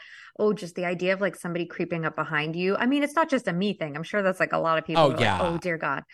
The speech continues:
Speaker 2: I definitely have
Speaker 1: Um,
Speaker 2: that too. I have that in my apartment. Like, I think about our lock on our door and I'm like, "Oh, is it strong enough?" You know what I mean? Like, those, these are the thoughts that
Speaker 1: Mm-hmm.
Speaker 2: I have. Yeah.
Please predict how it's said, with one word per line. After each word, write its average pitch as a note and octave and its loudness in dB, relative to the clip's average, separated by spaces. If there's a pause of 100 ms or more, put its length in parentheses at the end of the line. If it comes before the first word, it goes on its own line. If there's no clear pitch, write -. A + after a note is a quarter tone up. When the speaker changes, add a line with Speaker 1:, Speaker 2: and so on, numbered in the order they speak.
(100)
Speaker 2:
I B2+ 4
definitely B2 -2
have G3 4
Speaker 1:
Um, F3 -4
Speaker 2:
that G#3 -10
too. - -12
I - -2
have G3+ -2
that A#3 -4
in E3+ -4
my C3 0
apartment. A2 -6
Like, F#2+ -8
I A2+ -6
think C3+ -8
about B2 0
our G#2 -4
lock G2+ -8
on A2+ -8
our F#2 -6
door G#2+ -6
and F#2+ -6
I'm F#2 -10
like, F2+ -12
"Oh, - -10
is F3 -8
it F3+ -12
strong C#3+ -8
enough?" F#3+ -10
You D3 -8
know D3+ 0
what D#3 0
I D#3+ 0
mean? E3 -2
Like, B2+ -4
those, B2+ -2
these A#2+ -2
are A#2 -4
the G#2+ -4
thoughts - -2
that G2+ -4
Speaker 1:
Mm-hmm. F2 -6
Speaker 2:
I D2+ -10
have. C#2 -14
Yeah. D#2+ -12